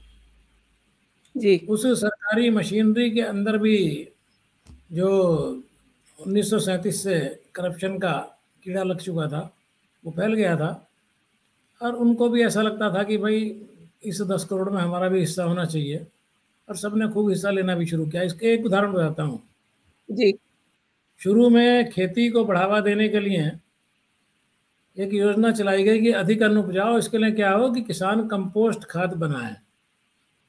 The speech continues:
Speaker 1: जी।
Speaker 2: कंपोस्ट खाद बनाने के लिए योजनाएं बनाई गई कि गड्ढे खोदे जाएं, उन गड्ढों के अंदर कंपोस्ट खाद बनाई जाए।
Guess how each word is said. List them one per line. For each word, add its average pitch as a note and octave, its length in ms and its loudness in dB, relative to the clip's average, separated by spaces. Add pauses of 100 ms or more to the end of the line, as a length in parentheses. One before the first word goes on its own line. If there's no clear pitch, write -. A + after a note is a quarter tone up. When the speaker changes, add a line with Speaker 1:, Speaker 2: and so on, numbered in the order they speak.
Speaker 1:
जी। F#3 220 4
Speaker 2:
कंपोस्ट - 840 -10
खाद F#3+ 200 -2
बनाने G3 340 -4
के G#3 100 -2
लिए A3 260 2
योजनाएं G3+ 420 0
बनाई G#3 280 0
गई G#3 320 0
कि - 520 -12
गड्ढे F3 360 2
खोदे G#3 320 0
जाएं, A3 200 0
उन A3+ 200 2
गड्ढों G3 340 -2
के G#3+ 80 -2
अंदर G3+ 220 -4
कंपोस्ट F#3+ 420 -6
खाद F3 180 -8
बनाई D3 340 -4
जाए। A2+ 240 -10